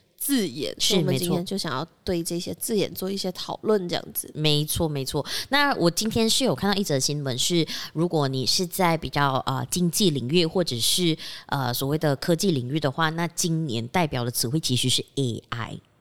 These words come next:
Speaker 1: 哦。
Speaker 2: 啊，对，因为今年也出现了跟A I很多相关的一些科技的
Speaker 1: 对。
Speaker 2: 工具面世，所以今年的这个关键词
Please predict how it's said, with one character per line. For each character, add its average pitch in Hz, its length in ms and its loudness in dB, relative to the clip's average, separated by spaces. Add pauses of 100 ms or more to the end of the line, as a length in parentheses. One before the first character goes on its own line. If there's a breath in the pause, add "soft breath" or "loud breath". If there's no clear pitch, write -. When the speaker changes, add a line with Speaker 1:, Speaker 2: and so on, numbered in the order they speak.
(340)
Speaker 1:
哦。 208 840 4
Speaker 2:
啊， 156 180 6
对， 180 100 6
因 190 80 6
为 247 100 6
今 220 160 2
年 170 120 4
也 135 80 4
出 - 160 2
现 175 160 4
了 143 160 2
跟 143 160 0 (220)
A 156 120 4
I 143 200 0
很 135 180 0
多 135 160 0
相 139 380 2
关 139 200 -2
的 127 120 -6
一 143 60 -4
些 139 180 -4
科 139 260 0
技 156 340 -2 (280 loud breath)
的 233 100 4
Speaker 1:
对。 147 240 2
Speaker 2:
工 185 280 2
具 190 260 0
面 185 280 2
世， 160 380 2 (240 loud breath)
所 - 160 2
以 147 60 2
今 220 260 -2
年 135 180 2
的 127 280 2
这 185 220 0
个 165 200 0
关 156 200 0
键 165 180 -4
词 117 520 0